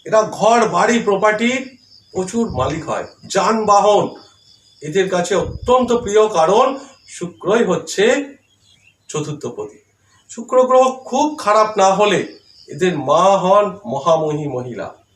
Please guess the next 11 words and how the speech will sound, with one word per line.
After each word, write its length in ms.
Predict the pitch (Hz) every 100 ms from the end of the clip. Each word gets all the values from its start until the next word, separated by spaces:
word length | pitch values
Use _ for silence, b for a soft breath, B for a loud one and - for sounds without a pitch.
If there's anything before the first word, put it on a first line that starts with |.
| _ -
মায়ের 280 | 175 208 214
সাপোর্ট 540 | - 190 196 220 214 B B
সারা 420 | - - 190 226 214
জীবন 420 | 190 214 233 233
কিন্তু 280 | 214 185 202
এই 200 | 196 190
কর্কট 440 | 254 - 175 170
রাশির 460 | 165 220 254 254 B B B _
মানুষরা 680 | 127 131 143 143 202 277 294 - _ _ -
পেতে 220 | 120 -
পারে। 240 | - 87